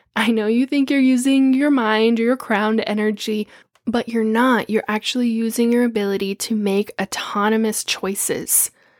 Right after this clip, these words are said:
All of that decision making, especially when you choose something that you might not have chosen previously. You've increased your level of consciousness. You've increased your self-awareness.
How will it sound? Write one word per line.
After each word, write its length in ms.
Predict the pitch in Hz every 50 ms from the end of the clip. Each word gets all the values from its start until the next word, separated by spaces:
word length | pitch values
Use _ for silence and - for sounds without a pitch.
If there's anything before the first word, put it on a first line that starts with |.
| _ _ _ _ _ _ _ _
All 200 | - 214 240 262
of 120 | 262 254
that 180 | 254 240 208 -
decision 540 | 226 220 - - 214 214 202 196 190 185 175
making, 380 | 156 139 - - - 117 - -
especially 800 | - 202 - - - - _ - - 285 269 - - 277 269 262
when 140 | 247 254 240
you 140 | 240 233 233
choose 460 | - - - 240 233 240 233 - - -
something 720 | - - - 208 202 208 - - 247 262 269 277 285 285 - _ _ _ _ _ _ _
that 140 | 240 240 -
you 160 | 233 247 254
might 320 | 247 240 233 240 254 -
not 480 | 262 240 226 220 208 208 226 220 - -
have 460 | - - - 208 190 190 190 - -
chosen 580 | - - - 220 202 196 202 - - 226 226 226
previously. 840 | - - 220 214 214 - 190 175 - - - - 170 165 - - - - - - - - - _
You've 220 | - 247 247 220 - - _ -
increased 640 | 240 240 247 254 247 - - 233 214 202 - - -
your 140 | 208 196 180
level 300 | 190 196 196 202 185 175
of 120 | 175 -
consciousness. 720 | - - 226 226 220 - 185 - - - - 202 - - - - - - - _
You've 240 | 247 247 247 233 - - _ _
increased 760 | 254 254 262 269 277 269 - - - 233 220 214 - - -
your 200 | 220 214 208 214
self-awareness. 1600 | 202 - - - 185 180 190 - - _ - 185 185 175 180 180 185 190 196 196 190 165 131 113 - - - - - - -